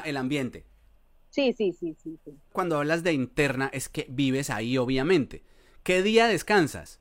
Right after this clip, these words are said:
Speaker 2: El sábado y el domingo. Salgo el sábado a las nueve y media y dentro el lunes a las nueve y media.
Speaker 1: ¿Básicamente que trabajas de lunes a viernes?
Speaker 2: Sí.
Speaker 1: Casi.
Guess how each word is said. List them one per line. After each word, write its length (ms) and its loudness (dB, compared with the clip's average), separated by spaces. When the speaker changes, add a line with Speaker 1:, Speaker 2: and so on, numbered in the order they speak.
Speaker 2:
El 200 4
sábado 800 2
y 120 -4
el 100 -4
domingo. 580 -8
Salgo 260 2
el 80 2
sábado 280 2
a 40 4
las 220 0
nueve 160 -2
y 60 -4
media 680 0
y 560 -10
dentro 500 -4
el 220 -6
lunes 400 -2
a 80 -8
las 220 -8
nueve 160 -2
y 40 -4
media. 440 -10
Speaker 1:
¿Básicamente 560 2
que 100 0
trabajas 320 0
de 80 -2
lunes 300 2
a 60 0
viernes? 500 0
Speaker 2:
Sí. 280 4
Speaker 1:
Casi. 320 -4